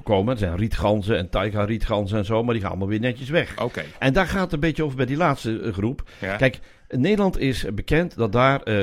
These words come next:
Speaker 1: negentig procent van alle ganzen in de wintertijd naartoe komen. Negentig procent van alle ganzen die in het noorden leven, komen hier fourageren, oftewel eten zoeken.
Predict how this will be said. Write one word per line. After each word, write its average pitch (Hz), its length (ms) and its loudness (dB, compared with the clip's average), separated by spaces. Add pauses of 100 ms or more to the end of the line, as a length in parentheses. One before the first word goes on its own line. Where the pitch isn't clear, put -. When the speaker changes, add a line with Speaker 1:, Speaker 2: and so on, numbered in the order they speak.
(100)
Speaker 1:
negentig 139 320 0
procent 120 320 -2
van - 100 -4
alle 101 180 0
ganzen 110 300 0
in 110 100 0
de 95 140 0
wintertijd 120 600 0
naartoe 107 260 -6
komen. 78 340 -6
Negentig 131 260 -4
procent 113 220 -4
van 131 100 -4
alle 113 100 -2
ganzen 110 340 -2 (220)
die 104 140 0
in 120 80 4
het 98 80 0
noorden 123 380 4
leven, 113 300 0
komen 101 240 -6
hier 110 320 0 (180)
fourageren, 104 600 0
oftewel 101 280 -2
eten 85 320 -4
zoeken. 71 280 -10